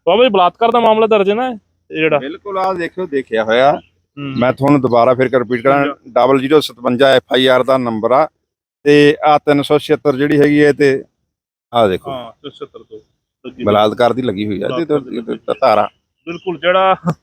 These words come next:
Speaker 1: ਕਿ ਜਿਹੜਾ ਕਹਿ ਰਿਹਾ ਸੀ ਕਿ ਵੀ ਸ-, ਮੇਰੇ ਤੇ ਮੈਂ ਚੈਲੰਜ ਕਰਦਾ ਹਾਂ ਬਾਬਾ ਜੀ ਨੂੰ, ਹੋਰ ਕਿਸੇ ਨੂੰ ਵੀ, ਸੰਗਤ ਨੂੰ ਚੈਲੰਜ ਕਰ ਰਿਹਾ ਸੀ। ਬਾਬਾ ਜੀ ਨੇ ਸਾਰਾ ਰਿਕਾਰਡ ਕਢਾ ਕੇ ਰੱਖ ਦਿੱਤਾ ਕਿ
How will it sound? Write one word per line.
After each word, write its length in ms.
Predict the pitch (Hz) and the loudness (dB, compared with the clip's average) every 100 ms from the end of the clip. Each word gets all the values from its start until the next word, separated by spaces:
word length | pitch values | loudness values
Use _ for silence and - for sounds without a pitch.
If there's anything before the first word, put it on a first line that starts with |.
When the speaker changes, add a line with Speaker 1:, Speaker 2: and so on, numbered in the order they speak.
| _ _ - | _ _ -2
Speaker 1:
ਕਿ 300 | 185 202 190 | 2 2 2
ਜਿਹੜਾ 240 | 160 180 190 | 0 2 4
ਕਹਿ 200 | 170 165 | 4 4
ਰਿਹਾ 120 | 196 | 2
ਸੀ 200 | 180 185 | 0 -4
ਕਿ 100 | 185 | -4
ਵੀ 140 | 190 | -2
ਸ-, 100 | 190 | -2
ਮੇਰੇ 320 | 165 160 165 170 | -2 -2 0 2
ਤੇ 200 | 180 175 | 2 0
ਮੈਂ 220 | 160 165 | 0 0
ਚੈਲੰਜ 320 | 156 156 165 | 2 0 0
ਕਰਦਾ 360 | 160 151 151 156 | 0 0 2 0
ਹਾਂ 120 | 160 | 2
ਬਾਬਾ 280 | 151 147 151 | 0 2 0
ਜੀ 140 | 151 | 0
ਨੂੰ, 140 | 156 | -4
ਹੋਰ 160 | 156 175 | 0 0
ਕਿਸੇ 240 | 180 170 | -2 -10
ਨੂੰ 120 | 175 185 | -6 -6
ਵੀ, 60 | |
ਸੰਗਤ 460 | 175 - - 175 202 | -8 -8 -2 0 2
ਨੂੰ 120 | 214 | 2
ਚੈਲੰਜ 300 | 185 170 165 | 2 2 0
ਕਰ 140 | 151 147 | 0 0
ਰਿਹਾ 100 | 151 | 0
ਸੀ। 100 | 180 | 0
ਬਾਬਾ 260 | 170 170 | 0 0
ਜੀ 100 | 180 | -2
ਨੇ 120 | 190 | -4
ਸਾਰਾ 240 | 170 160 165 | -2 2 2
ਰਿਕਾਰਡ 320 | 170 151 151 | 2 0 0
ਕਢਾ 300 | 170 170 139 | 0 0 0
ਕੇ 200 | 156 156 - _ _ 139 | -2 -8 -8 _ _ -2
ਰੱਖ 160 | 151 147 | -2 0
ਦਿੱਤਾ 340 | 165 170 175 - _ _ - | -2 2 0 0 _ _ -8
ਕਿ 320 | 165 175 185 | -4 -4 -4